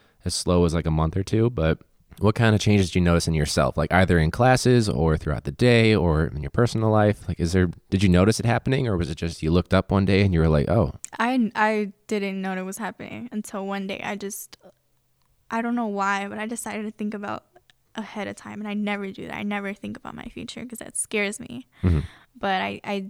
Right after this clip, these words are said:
Speaker 2: did. Someone asked me about college, and I didn't know what the answer was, so I started thinking, and then I realized, um, wait, I don't even go to class anymore. I, I, I used to stay in the
Speaker 1: Hmm.
Speaker 2: hallways, ditch by the
Speaker 1: <laughs> Okay.
Speaker 2: stairwells. Like,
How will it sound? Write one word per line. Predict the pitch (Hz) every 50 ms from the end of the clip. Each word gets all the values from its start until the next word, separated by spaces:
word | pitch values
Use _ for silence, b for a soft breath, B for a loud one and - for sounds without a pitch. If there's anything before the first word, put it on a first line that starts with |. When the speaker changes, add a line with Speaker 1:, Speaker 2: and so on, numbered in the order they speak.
| - -
Speaker 2:
did. | 214 214 202 196 196 190 196 -
Someone | - 208 202 196 196
asked | 196 196 196 -
me | 202
about | 196 196 196 202
college, | - - 196 202 202 202 202 214
and | 202 202
I | 196
didn't | 196 196 196 196 190
know | 190 190
what | 190 196
the | - 202
answer | 196 190 190 202 - - -
was, | - - - - -
so | - 208
I | 214
started | - - 220 214 202 202 -
thinking, | - 196 208 - - - - 220 240 B B B B B B B B B -
and | 226 220
then | 220 220 208
I | 196
realized, | 196 202 214 226 220 196 196 202 214 -
um, | - 208 208 208 202 208 - - _ _ _ _ _ - _ _ -
wait, | 214 208 202 - -
I | 208 220
don't | 269 330 359
even | 330 247 214
go | 208 202 190
to | - -
class | - - - - 104 - 202 - -
anymore. | - - - - - - - -
I, | - - 214 - -
I, | 196 202 202 247 - - _ _
I | -
used | 226 240 - -
to | - 247
stay | - - - 202 208
in | 226 220
the | 190 208
Speaker 1:
Hmm. | 202
Speaker 2:
hallways, | 196 190 202 208 208 208 208 208 202 208 208 - - _
ditch | - 208 - - -
by | 214 196
the | 190 190
Speaker 1:
<laughs> | - - -
Okay. | - 202
Speaker 2:
stairwells. | 202 202 202 202 202 202 196 202 202 196 202 202 - - B B B B B B B B B B B B B _ -
Like, | 214 190 190 185 - - -